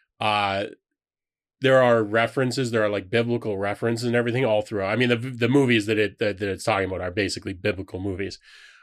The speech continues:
Um, and, uh, you know, the, the rose has a certain, I, I think there is an intentional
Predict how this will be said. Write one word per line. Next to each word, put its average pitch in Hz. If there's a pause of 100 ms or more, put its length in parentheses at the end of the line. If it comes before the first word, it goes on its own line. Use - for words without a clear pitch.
(120)
Um, 95 (340)
and, 107
uh, 98 (760)
you 123
know, 107
the, 131
the 107
rose 123
has 117
a 113
certain, 123
I, 123
I 123
think 147
there 131
is 123
an 120
intentional 127